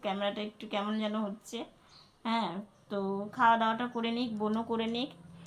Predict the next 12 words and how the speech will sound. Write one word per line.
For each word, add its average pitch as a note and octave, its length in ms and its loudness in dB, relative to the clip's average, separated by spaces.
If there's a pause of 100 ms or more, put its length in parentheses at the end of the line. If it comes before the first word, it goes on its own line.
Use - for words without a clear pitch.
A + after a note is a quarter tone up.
(120)
এদিকে G#3+ 400 2
হচ্ছে G#3+ 380 -2
আমিও G3+ 420 4
করে A3 200 4
নিই A3+ 160 -2 (120)
খাওয়া G3+ 240 2
দাওয়াটা। G#3 320 4 (680)
খাওয়া G3+ 180 6
দাওয়া G#3 200 8 (100)
করে A3 160 4 (100)
তারপর G#3 240 4
আবার G3 140 6